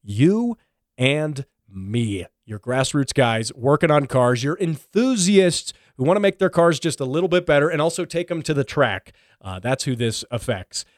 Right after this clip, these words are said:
And, um, so what you, what you can do, it's not doom and gloom. We can fight back. I know we can. We're going to be successful. Check out save our race cars dot com. Again, that is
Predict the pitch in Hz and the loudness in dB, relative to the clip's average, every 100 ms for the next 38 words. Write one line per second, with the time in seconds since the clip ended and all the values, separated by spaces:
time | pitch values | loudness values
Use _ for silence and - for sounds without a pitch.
0 | _ - 101 92 95 107 98 98 101 131 | _ -12 -8 -8 -8 -6 -6 -8 -6 -2
1 | 127 165 175 175 156 220 185 302 - 160 | 0 0 0 0 -2 2 2 2 -6 -8
2 | 175 190 214 202 240 240 185 240 214 175 | -2 -2 0 -2 -2 0 2 2 0 -2
3 | 240 - 214 165 202 214 185 208 220 151 | -4 -2 -2 2 2 2 -2 -2 -2 -2
4 | 156 156 185 214 214 - 196 220 185 185 | -2 2 2 2 -2 -2 0 0 0 0
5 | 180 190 185 180 180 165 165 - - 190 | 2 2 0 -4 -4 -4 -4 -4 -2 2
6 | 202 - 220 220 - _ - 185 180 175 | 2 2 2 2 0 _ -2 0 2 0
7 | 165 - - - 190 233 262 175 - _ | 0 -4 -4 2 2 2 -4 -6 -10 _
8 | - 131 123 110 127 190 - - 170 170 | 0 2 2 0 -4 -4 -4 0 2 4
9 | 170 139 127 143 143 147 - - - 156 | 2 -2 -6 -2 0 -2 -8 -8 -2 0
10 | 113 95 98 127 135 135 127 123 107 | -2 -6 -6 -2 0 0 0 -2 -6